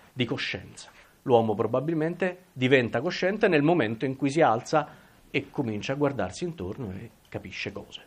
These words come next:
No, questo noi lo sappiamo dalla, da molte al-, da molte discipline, ma è anche un qualcosa che è concepibile se ci si pensa un attimo,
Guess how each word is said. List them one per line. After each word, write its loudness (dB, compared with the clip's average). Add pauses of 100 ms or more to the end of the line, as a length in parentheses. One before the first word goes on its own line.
(200)
No, -12
questo -14
noi -12 (240)
lo -8
sappiamo -4
dalla, -6 (560)
da -6
molte -2
al-, -2
da -6
molte 0
discipline, 2
ma 0
è 0
anche 2
un 0
qualcosa 2
che 2 (420)
è -16
concepibile -4
se -8
ci -12
si -8
pensa -16
un -20
attimo, -20